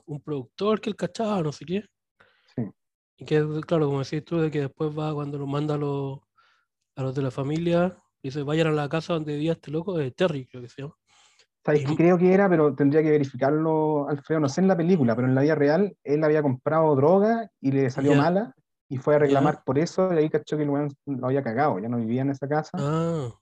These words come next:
Speaker 2: Y por
Speaker 1: ya.
Speaker 2: eso también él se desquita después con la gente que vivía actualmente en la casa.
Speaker 1: Ya, una, el, no, la, la película no lo explican tanto, y lo,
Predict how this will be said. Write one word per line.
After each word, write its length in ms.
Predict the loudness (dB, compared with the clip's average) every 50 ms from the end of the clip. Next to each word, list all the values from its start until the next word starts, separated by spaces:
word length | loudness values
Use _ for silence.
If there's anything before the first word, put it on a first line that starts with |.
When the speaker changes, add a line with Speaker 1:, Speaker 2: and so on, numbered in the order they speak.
| _
Speaker 2:
Y 80 | -6 -2
por 140 | 2 2 4
Speaker 1:
ya. 20 |
Speaker 2:
eso 220 | 2 2 2 0 0
también 260 | 0 0 0 0 0
él 120 | -2 -2
se 140 | -2 -2 -2
desquita 440 | -2 -2 -2 -4 -4 -2 0 2 0
después 360 | 0 0 -2 -4 -4 -4 -4 _
con 140 | -4 -4 -4
la 80 | -4 -4
gente 300 | -6 -8 -8 -8 -6 -4
que 120 | -2 0
vivía 320 | 0 0 0 0 0 -2
actualmente 520 | -2 -4 -6 -6 -6 -4 -4 -6 -6 -6 -6
en 80 | -6
la 80 | -6 -8
casa. 260 | -10 -12 -14 -16 -20 _ _ -20 -20 -20 _ _ _ _ _ _ _ _ _ _ _ _ _ _ _ _ _ _ _ _ _ _ _ -8
Speaker 1:
Ya, 220 | -6 -6 -6 -4
una, 200 | -4 -2 0 0
el, 240 | 0 0 -2 -4 -4
no, 140 | -4 -4 -4
la, 160 | -4 -4 -6 -6
la 120 | -6 -6
película 300 | -4 -2 0 2 2 2
no 100 | 2 2
lo 60 | 0
explican 360 | 0 -2 -4 -4 -2 -2 -2
tanto, 280 | -2 -4 -8 -8 -8 -8
y 40 | -8
lo, 160 | -8 -8 -10